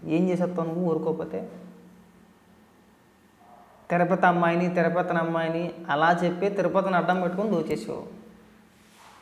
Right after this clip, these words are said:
మామూలుగా తినేలా, మామూలుగా దూయలా నువ్వు. ఉం? ట్రిప్‌కి ముప్పై మందిని, నలభై మందిని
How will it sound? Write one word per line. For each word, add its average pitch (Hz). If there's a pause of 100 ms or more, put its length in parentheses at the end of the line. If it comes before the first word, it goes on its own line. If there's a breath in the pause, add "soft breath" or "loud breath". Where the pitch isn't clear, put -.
(100)
మామూలుగా 180
తినేలా, 170
మామూలుగా 175
దూయలా 160
నువ్వు. 135 (260)
ఉం? 196 (840)
ట్రిప్‌కి 165
ముప్పై 185
మందిని, 175
నలభై 170
మందిని 170